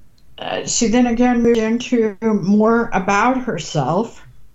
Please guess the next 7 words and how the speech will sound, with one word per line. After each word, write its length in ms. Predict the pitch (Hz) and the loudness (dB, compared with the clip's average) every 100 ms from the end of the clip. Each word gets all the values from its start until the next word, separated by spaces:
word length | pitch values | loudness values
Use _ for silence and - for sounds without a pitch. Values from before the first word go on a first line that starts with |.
| - - - - | -20 -20 -14 -12
She 220 | - - 208 | -10 -10 -4
talks 380 | 240 233 233 | -4 -4 -4
about 720 | 214 185 220 196 208 185 151 - | -4 -2 0 2 2 0 -2 -4
a 240 | 190 190 | 0 2
horrible 480 | 185 269 294 214 196 | 0 0 0 0 0
incident 840 | 180 180 - 165 185 160 170 180 - | 0 -4 -6 -6 -2 0 -2 -4 -8
with 360 | 170 175 175 | -2 -2 -2